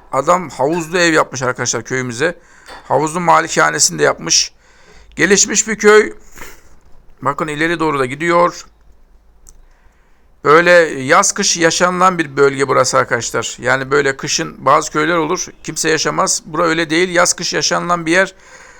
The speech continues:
Uşak'ta Kıran köyünde bakın arazimizde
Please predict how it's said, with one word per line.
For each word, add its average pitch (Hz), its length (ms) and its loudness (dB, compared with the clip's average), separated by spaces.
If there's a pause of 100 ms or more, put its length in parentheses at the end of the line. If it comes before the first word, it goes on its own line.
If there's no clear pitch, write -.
(360)
Uşak'ta 208 500 0
Kıran 208 540 2 (200)
köyünde 196 440 2
bakın 220 240 0
arazimizde 214 540 2